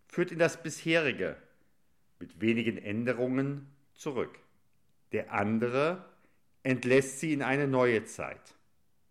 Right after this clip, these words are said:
Auf der einen Seite haben sie sehr viel Zeit in der Klinik. Zwar bewegt sich die Zimmertüre oft,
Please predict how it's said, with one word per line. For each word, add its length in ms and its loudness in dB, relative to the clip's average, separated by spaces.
Auf 160 0
der 160 4
einen 300 4
Seite 460 -2
haben 300 2
sie 160 -6
sehr 340 8
viel 300 -2
Zeit 320 0
in 120 -10
der 120 -8
Klinik. 460 -18
Zwar 300 6
bewegt 320 0
sich 160 -6
die 160 -10
Zimmertüre 680 0
oft, 460 -2